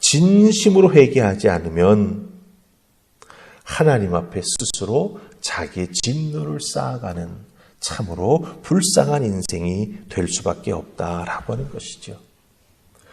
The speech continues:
여기서 만약 바로가 정말 돌이켰다면 마지막 열 번째 재앙이 무엇이었습니까?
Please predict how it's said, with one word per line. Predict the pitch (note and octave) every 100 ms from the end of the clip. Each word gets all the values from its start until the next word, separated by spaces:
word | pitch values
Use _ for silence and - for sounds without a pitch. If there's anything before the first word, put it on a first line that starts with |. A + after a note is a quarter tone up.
| - - -
여기서 | - A2 E3 G3 F#3
만약 | D#3+ D#3+ D3+ -
바로가 | G2+ G2 F#2 G2+ G2+
정말 | - C#3 F#3 F#3 F3+
돌이켰다면 | E3+ G#2 F#2 F#2+ - F2+ F2 F2 F2 - - _ _ _ - _ - -
마지막 | G#2 A2 A2+ G#2+ A2 - - - _
열 | G2+ G#2 G#2
번째 | C3+ C3
재앙이 | B2 G2+ F#2+ G2
무엇이었습니까? | F#2 F2+ F#2 - - - G2 - -